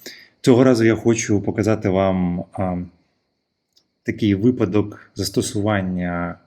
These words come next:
компонентів в React. Я обізвав їх, ем, тимчасовими або одноразовими компонентами, але я не впевнений, що в них є взагалі якесь загальноприйняте офіційне назва. Е, тож, давайте подивимось на такий невеличкий, дуже-дуже примітивний код-сніпет.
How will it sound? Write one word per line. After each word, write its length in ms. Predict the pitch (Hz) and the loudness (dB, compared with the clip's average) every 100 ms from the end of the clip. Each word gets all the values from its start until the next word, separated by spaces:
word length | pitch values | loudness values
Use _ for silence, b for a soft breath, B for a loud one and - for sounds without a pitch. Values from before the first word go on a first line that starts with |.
| _ b b b b _ - | _ b b b b _ -4
компонентів 680 | 101 101 139 208 180 156 | -2 0 4 4 4 2
в 40 | 135 | 2
React. 420 | 135 127 - 117 | 2 0 -2 -2
Я 300 | 101 110 101 | 0 2 2
обізвав 480 | 95 95 95 95 90 | 0 -2 0 0 0
їх, 360 | 90 - - 95 | -4 -6 -8 -4
ем, 460 | 92 90 90 85 _ - | -2 -2 -4 -6 _ -6
тимчасовими 720 | 104 104 104 175 180 151 127 | -4 -2 0 4 4 4 0
або 320 | 104 101 104 | -2 -2 0
одноразовими 580 | 95 104 104 82 85 82 | 2 2 2 2 -4 -6
компонентами, 680 | - 92 120 185 175 123 110 | -6 -4 2 4 4 0 0
але 120 | 107 | 0
я 60 | 107 | 0
не 80 | 101 | 0
впевнений, 380 | 110 95 90 | -2 -2 -2
що 160 | - 98 | -4 -4
в 20 | |
них 240 | 90 90 98 | -2 -2 -2
є 200 | 87 - B B B - | -4 -6 B B B -6
взагалі 360 | 101 101 98 | -2 2 2
якесь 340 | 90 90 92 92 | 2 0 -2 0
загальноприйняте 840 | 87 95 90 85 101 90 90 95 | 0 0 -2 -2 0 0 -2 -2
офіційне 520 | 90 - 95 107 85 | -2 -2 -2 0 0
назва. 420 | 85 160 170 170 160 _ B B B B B B B - | 0 2 2 0 -2 _ B B B B B B B -2
Е, 260 | 101 95 - | -2 -2 -2
тож, 300 | 120 - - - | 0 0 -6 0
давайте 340 | 165 180 202 | 2 2 0
подивимось 680 | 202 - 104 131 113 104 - | 0 -4 2 2 2 -2 -2
на 80 | 104 | -2
такий 400 | 117 - 156 135 | -4 -2 0 2
невеличкий, 680 | 113 104 104 127 - - | 2 2 4 2 0 -6
дуже-дуже 560 | 95 117 104 101 98 98 | -4 -2 0 0 0 -2
примітивний 560 | 98 98 98 104 90 90 | -2 -2 0 -2 -2 -2
код-сніпет. 760 | 98 90 - 196 180 160 | -2 -4 0 0 2 -2